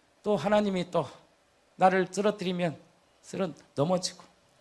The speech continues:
하나님만을 바라보니까 하나님이 나에게 뭘 주시냐?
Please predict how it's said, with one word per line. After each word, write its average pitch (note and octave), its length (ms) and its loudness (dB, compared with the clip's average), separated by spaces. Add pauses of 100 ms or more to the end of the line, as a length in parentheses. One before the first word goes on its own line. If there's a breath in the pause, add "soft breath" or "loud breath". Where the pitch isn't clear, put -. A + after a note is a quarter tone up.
(760 soft breath)
하나님만을 F#3+ 580 2
바라보니까 C#3+ 680 -4 (680 soft breath)
하나님이 A#3 440 0
나에게 D3 340 0
뭘 D3 360 -4
주시냐? A#2 460 -8